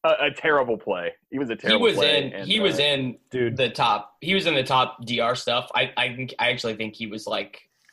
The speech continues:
Speaker 3: Sammy,
Speaker 2: like, he
Speaker 3: he
Speaker 2: was
Speaker 3: was
Speaker 2: in
Speaker 3: not a terrible play at all.
Speaker 2: No,
Speaker 1: No,
Speaker 2: he wasn't.
Speaker 1: no, I, I mean, I, I played him, and I feel <laughs> really bad that I sucked out like this.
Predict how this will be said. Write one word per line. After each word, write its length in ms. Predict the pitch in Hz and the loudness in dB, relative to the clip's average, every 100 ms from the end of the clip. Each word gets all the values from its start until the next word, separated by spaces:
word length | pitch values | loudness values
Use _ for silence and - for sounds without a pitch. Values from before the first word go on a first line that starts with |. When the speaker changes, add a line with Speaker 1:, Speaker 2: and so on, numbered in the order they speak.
| _ | _
Speaker 3:
Sammy, 240 | - 147 123 | -4 0 0
Speaker 2:
like, 60 | |
he 60 | 110 | 0
Speaker 3:
he 40 | |
Speaker 2:
was 160 | 135 139 | 0 0
Speaker 3:
was 80 | 117 | -2
Speaker 2:
in 60 | |
Speaker 3:
not 160 | 120 110 | -4 -6
a 40 | |
terrible 300 | 95 110 92 | -8 -8 -8
play 220 | 92 101 82 | -6 -6 -6
at 80 | |
all. 320 | 73 62 - _ | -10 -14 -20 _
Speaker 2:
No, 160 | - 117 | -4 -2
Speaker 1:
No, 240 | 101 98 95 | 0 -2 -4
Speaker 2:
he 60 | |
wasn't. 200 | 95 - | -4 -2
Speaker 1:
no, 140 | 117 107 | 0 2
I, 240 | 127 123 127 | 2 2 2
I 120 | 143 | 0
mean, 160 | 151 120 | 0 -2
I, 180 | 131 - | -6 -4
I 160 | 131 170 | 0 0
played 380 | 139 127 143 131 | 0 0 2 2
him, 200 | 104 117 | -2 -4
and 160 | 123 135 | -4 -2
I 140 | 131 | -2
feel 220 | - 190 | 2 2
<laughs> 40 | 170 | 6
really 300 | 208 202 185 | 4 4 0
bad 460 | 196 220 - 160 135 | 2 0 0 0 2
that 100 | 170 | 2
I 120 | 156 | 0
sucked 380 | - 151 139 165 | 0 -2 0 2
out 240 | 131 139 | 2 2
like 220 | 131 151 - | 0 -4 -6
this. 460 | - - _ _ | -8 -10 _ _